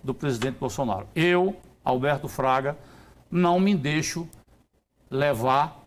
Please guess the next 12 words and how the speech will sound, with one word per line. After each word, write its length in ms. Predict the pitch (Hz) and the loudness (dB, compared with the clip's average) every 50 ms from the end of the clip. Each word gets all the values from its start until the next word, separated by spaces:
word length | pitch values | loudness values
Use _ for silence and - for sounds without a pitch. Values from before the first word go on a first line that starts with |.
| - - - | -20 -10 -6
ou 140 | - 135 143 | -4 -2 -2
me 160 | 139 147 151 | 0 -2 -2
influenciar 840 | 143 - - 156 147 139 143 135 - - 156 143 135 135 147 180 - - - - - - | -4 -4 -4 -4 -2 -2 -2 -2 -4 -2 0 0 2 2 0 -2 -6 -14 -20 -20 -20 -8
quando 240 | - 214 208 214 208 | -4 -2 0 2 2
eu 80 | 202 170 | 2 2
vejo 480 | 139 151 165 165 151 143 151 156 151 - - - - - | 2 2 0 0 0 0 -2 -4 -6 -10 -12 -18 -14 -8
numa 240 | - 123 - 151 151 | -6 -2 -2 -2 -2
cidade 560 | 147 - - 143 120 143 139 143 143 127 127 | -2 -4 -8 -4 0 2 2 2 2 0 -2
de 160 | 110 113 127 | -6 -6 -10
quinhentos 460 | 123 - 139 139 147 156 156 156 - 135 | -10 -6 -4 -2 -2 -2 -2 -2 -4 -4
mil 180 | 139 143 143 | -2 0 0
habitantes, 640 | 139 127 131 127 - - 170 185 180 - - - | 0 0 -2 -2 -2 0 0 0 0 -2 -4 -10